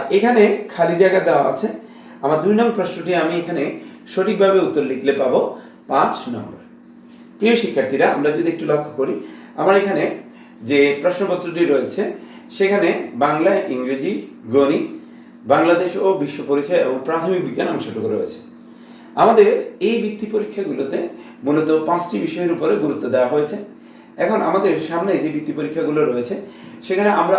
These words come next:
অবশ্যই এখানে যে বিষয়গুলোর উপরে গুরুত্ব প্রদান করেছে, তার ভিত্তিতে আমরা কি করব? প্রস্তুতি গ্রহণ করব। এক্ষেত্রে আমাদের যে মূল বইটি রয়েছে, সেটা আমরা ভালোভাবে পড়ে নেব এবং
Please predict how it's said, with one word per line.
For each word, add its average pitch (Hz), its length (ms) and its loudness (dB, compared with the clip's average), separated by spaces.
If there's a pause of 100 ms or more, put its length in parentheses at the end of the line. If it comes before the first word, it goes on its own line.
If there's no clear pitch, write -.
অবশ্যই 165 400 -2 (300)
এখানে 147 240 -2 (320)
যে 147 80 -2 (100)
বিষয়গুলোর 156 540 -2
উপরে 120 220 -2 (560)
গুরুত্ব 170 240 2 (100)
প্রদান 139 320 0
করেছে, 139 260 -2 (160)
তার 139 220 0
ভিত্তিতে 131 420 -4
আমরা 135 220 -2
কি 147 140 -6
করব? 156 160 -2 (140)
প্রস্তুতি 117 380 -8
গ্রহণ 107 260 -6
করব। - 140 -12 (600)
এক্ষেত্রে 233 300 6 (240)
আমাদের 175 320 -4
যে 170 60 2 (100)
মূল 220 120 0 (100)
বইটি 160 240 2
রয়েছে, 139 320 -2
সেটা 147 200 -4
আমরা 143 120 0 (100)
ভালোভাবে 143 380 0
পড়ে 139 200 0
নেব 139 120 -4 (600)
এবং 160 140 2